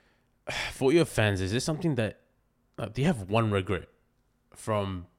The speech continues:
I guess, in terms of your career that you wish you changed and would advise people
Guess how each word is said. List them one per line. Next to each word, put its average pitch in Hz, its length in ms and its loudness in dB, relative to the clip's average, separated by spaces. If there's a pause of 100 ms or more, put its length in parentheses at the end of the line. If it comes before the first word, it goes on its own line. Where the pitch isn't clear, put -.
(220)
I 104 100 -10
guess, 104 220 -2
in 113 140 -10
terms 110 260 -2
of 98 120 -4
your 98 120 -4
career 98 440 -4
that 85 180 -8
you 95 200 -6
wish 104 640 -6
you 107 260 -6
changed 95 640 -2
and 92 220 -6
would 90 160 -6
advise 92 460 -2
people 92 540 -8